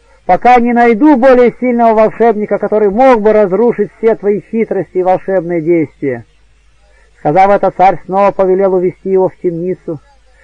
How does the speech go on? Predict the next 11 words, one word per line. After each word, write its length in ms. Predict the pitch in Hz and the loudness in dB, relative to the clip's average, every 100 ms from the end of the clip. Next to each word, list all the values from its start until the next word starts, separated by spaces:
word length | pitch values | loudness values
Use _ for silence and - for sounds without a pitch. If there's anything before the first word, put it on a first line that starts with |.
| _ | _
а 140 | 143 | -4
сам 280 | - 202 220 | 0 0 2
послал 380 | - 190 214 208 | 0 0 0 0
указы 420 | 202 233 233 190 | 0 2 2 2
по 180 | 170 185 | -2 -2
всем 260 | - 190 160 | -2 -8 -8
странам 440 | - 185 196 180 | -2 0 0 0
ему 220 | 170 175 | -4 -6
подвластным, 720 | 160 170 151 165 147 - 123 120 | -2 -2 0 0 -2 -4 -18 -10
такого 360 | 151 - 202 170 | -10 0 0 0
содержания: 640 | 156 156 139 143 127 120 | -2 -6 -2 -4 -4 -10